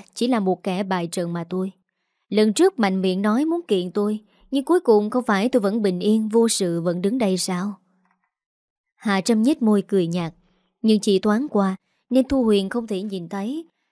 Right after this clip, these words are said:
Cô ta chỉ thấy sống lưng thẳng tắp của Hạ Trâm. Sau đó cô ta nghiêng mặt sang, nhướng mày khẽ nói.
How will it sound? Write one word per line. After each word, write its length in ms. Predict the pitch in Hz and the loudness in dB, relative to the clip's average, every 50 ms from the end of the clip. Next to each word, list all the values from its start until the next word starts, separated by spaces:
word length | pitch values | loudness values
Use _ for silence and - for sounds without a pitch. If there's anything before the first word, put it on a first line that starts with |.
| _ _ _ - | _ _ _ 2
Cô 100 | - 247 | 2 2
ta 180 | 240 233 220 220 | 4 4 2 2
chỉ 200 | 214 214 185 180 | 2 0 0 0
thấy 280 | - 214 208 226 262 | 0 0 0 0 0
sống 280 | 262 - - 214 226 247 | 0 0 0 0 0 0
lưng 240 | 208 202 180 175 170 | 0 0 -2 -2 -4
thẳng 240 | 170 196 185 175 175 | -4 -4 -4 -4 -4
tắp 240 | - - 311 311 - | -4 -4 -4 -2 0
của 100 | - 226 | 0 0
Hạ 220 | 220 208 180 175 | 0 0 -2 -4
Trâm. 240 | 170 - 214 208 208 208 _ _ _ _ _ _ _ _ _ - | -4 -2 -2 -2 -2 -4 _ _ _ _ _ _ _ _ _ -8
Sau 240 | - - 226 208 | -2 0 2 2
đó 340 | 185 196 190 190 220 277 320 - - | 2 0 0 -2 -2 -4 -6 -6 -2
cô 120 | - 226 | -2 0
ta 140 | 226 233 226 | 0 2 2
nghiêng 300 | 220 226 233 247 233 220 | 2 2 2 2 2 0
mặt 180 | 196 175 170 - | -2 -2 -4 -6
sang, 280 | - - 214 208 196 196 _ _ _ _ _ - | -4 -2 -2 -2 -2 -4 _ _ _ _ _ 0
nhướng 220 | 220 220 247 294 339 349 | 2 4 2 2 2 0
mày 240 | 254 196 180 170 160 | 0 0 0 -2 -4
khẽ 260 | - - 185 156 170 | -4 -6 -6 -6 -6
nói. 340 | 196 196 180 190 247 302 | -6 -6 -4 -4 -6 -6